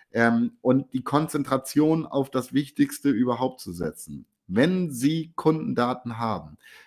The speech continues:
dann importieren Sie jetzt diese Kundendaten und schreiben die doch mal an. Schicken Sie die vielleicht auf eine Landingpage, die Sie sich gerade gebaut haben. Nur mal so als kleine Quick-Fix-Idee, wie man hier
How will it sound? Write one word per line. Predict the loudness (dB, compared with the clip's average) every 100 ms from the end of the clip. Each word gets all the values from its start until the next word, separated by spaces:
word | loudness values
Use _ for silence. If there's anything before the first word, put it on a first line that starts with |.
| _
dann | 0 2
importieren | 0 4 2 2 6 8 8 4
Sie | 4
jetzt | 2 2
diese | 0 0
Kundendaten | 2 0 0 0 2 2 0
und | -4 -4
schreiben | -6 0 2 2 0 -4
die | -4
doch | -4 -2
mal | 2 2
an. | 2 0 0 _ _
Schicken | -4 -2 0
Sie | 2
die | 2
vielleicht | 2 2 4 2
auf | -2
eine | 0 2
Landingpage, | 6 10 10 8 4 4
die | 2
Sie | 2 2
sich | 2
gerade | 0 0 0
gebaut | 2 2 2 0
haben. | -4 -2 -4 -8 -16 _
Nur | 4 6
mal | 6 4
so | 2
als | 0 -2 -6
kleine | -4 -2 2 0 -2 _ -6
Quick-Fix-Idee, | 0 0 0 -6 -6 -4 -4 6 8 8 4 -20 _
wie | 0
man | 2 2
hier | 2 2 2 0